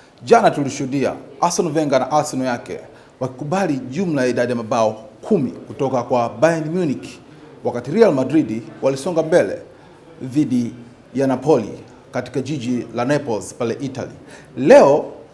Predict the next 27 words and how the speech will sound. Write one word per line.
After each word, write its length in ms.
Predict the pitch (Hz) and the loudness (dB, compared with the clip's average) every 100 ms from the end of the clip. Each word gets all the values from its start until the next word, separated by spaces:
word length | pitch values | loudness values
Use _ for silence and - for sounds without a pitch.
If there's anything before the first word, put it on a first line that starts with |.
| - | -12
kuna 140 | - 143 | -6 -2
mechi 260 | 151 - | -2 -6
kali 280 | - 202 208 | 2 4 4
sana 300 | - 123 95 | 2 -2 -2
kati 380 | 104 135 127 127 | -8 -6 -4 0
ya 240 | 117 113 113 - - - - 120 | 0 0 -2 -12 -18 -20 -12 -6
Barcelona 600 | 175 185 180 170 165 175 - - - - - | -2 2 2 2 0 -4 -10 -20 -20 -20 -14
na 60 | 131 | -12
P 200 | - 170 | -4 -2
S 200 | 151 - | -2 -2
G 240 | 131 110 - - | -6 -6 -6 -8
katika 180 | 135 | -6
pambano 260 | 131 160 175 | -4 -2 -2
litakalochezwa 800 | 120 123 127 123 131 113 113 107 - - - | -2 -2 -2 -2 -4 0 -2 -2 -10 -20 -6
Nou 180 | 143 143 | -2 -2
Camp, 240 | 147 120 120 | -2 -4 -4
lakini 240 | 123 196 | -2 -2
kuna 120 | 180 | 0
pambano 280 | 180 185 180 | 0 2 0
jingine 300 | 170 196 214 | 0 -2 0
ambalo 300 | 160 165 156 | 4 4 4
litachezwa 640 | 139 131 175 139 131 117 - - - - | 0 -4 -2 0 0 0 -2 -16 -20 -10
Ujerumani 480 | 147 151 170 151 120 | 0 4 6 6 4
katika 240 | 123 117 | -2 -4
jiji 220 | 127 135 123 | -4 -2 0
la 120 | 123 | 0
Dortmund 520 | 127 127 117 90 - | 0 -2 -6 -6 -10